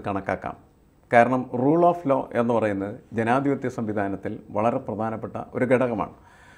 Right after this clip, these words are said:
നിയമം എല്ലാവർക്കും ഒരുപോലെയാണ്. "All are equal before law"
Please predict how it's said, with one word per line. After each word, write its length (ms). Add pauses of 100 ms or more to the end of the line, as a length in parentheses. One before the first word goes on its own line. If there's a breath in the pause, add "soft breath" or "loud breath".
(420 soft breath)
നിയമം 340 (280)
എല്ലാവർക്കും 460 (160)
ഒരുപോലെയാണ്. 520 (400)
"All 200
are 220
equal 220 (120)
before 340
law" 100